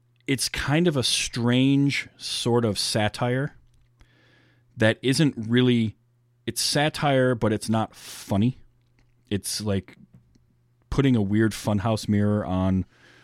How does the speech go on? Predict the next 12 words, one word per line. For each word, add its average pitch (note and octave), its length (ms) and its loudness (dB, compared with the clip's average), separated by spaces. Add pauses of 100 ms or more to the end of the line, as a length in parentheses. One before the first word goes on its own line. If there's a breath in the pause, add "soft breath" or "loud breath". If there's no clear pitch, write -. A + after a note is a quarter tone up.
(260 soft breath)
on G#2+ 260 6
the F#2+ 60 2
world G2+ 600 0
and G2+ 140 0
just A2 160 -2
the G2+ 80 -2
way G2 280 2
that F2 140 -2
David F#2+ 240 0
Lynch F#2 280 -2
sees G2+ 420 -4
things. C#3 380 -2